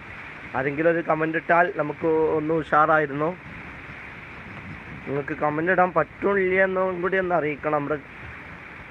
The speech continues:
നമ്മുടെ നമ്പർ വേണമെങ്കിൽ നമ്മൾ തരും. അപ്പോ ഇതാണ് നമ്മുടെ ഈ ഭാഗത്ത് നമുക്കുള്ളത് അഞ്ച് വലിയ പോത്തുകളാണ്. അഞ്ച് വലിയ പോത്തുകൾ പറഞ്ഞാൽ മലബാർ പോത്ത് ഫാമിൻ്റെ ചരിത്രത്തിൽ ഇതിലേറെ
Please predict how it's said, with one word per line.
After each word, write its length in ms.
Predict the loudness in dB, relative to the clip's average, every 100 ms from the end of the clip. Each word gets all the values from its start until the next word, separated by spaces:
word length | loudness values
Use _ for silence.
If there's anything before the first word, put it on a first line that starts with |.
| -18 -16 -16 -16 -16 -8 -6
നമ്മുടെ 220 | 0 -2 -2 -10 -14 -6 -4
നമ്പർ 180 | -2 2 2
വേണമെങ്കിൽ 240 | 2 -2
നമ്മൾ 140 | -4 -2
തരും. 180 | -2 -4 -10 -16 -16 -16 -16 -16 -16 -16 -16 -16 -14 -8
അപ്പോ 140 | -2 2 2 2
ഇതാണ് 280 | 2 2 2 0 -2
നമ്മുടെ 220 | 0 0 2
ഈ 20 | 2 2
ഭാഗത്ത് 300 | 2 0 0
നമുക്കുള്ളത് 440 | 0 -2 0 4 2 2
അഞ്ച് 300 | -4 -4 2 4
വലിയ 180 | 4 0 0
പോത്തുകളാണ്. 520 | -2 0 0 0 -2 -6 -8
അഞ്ച് 200 | -4 0 0
വലിയ 180 | 2 2
പോത്തുകൾ 280 | 2 2 4 4
പറഞ്ഞാൽ 260 | 4 2 2 2
മലബാർ 280 | 2 2 2
പോത്ത് 160 | 0 0 0
ഫാമിൻ്റെ 260 | 0 0 0
ചരിത്രത്തിൽ 480 | 0 0 -2 2 0 0 -14 -18 -16 -16 -16 -18 -18 -18 -18 -8 -4
ഇതിലേറെ 400 | 4 6 6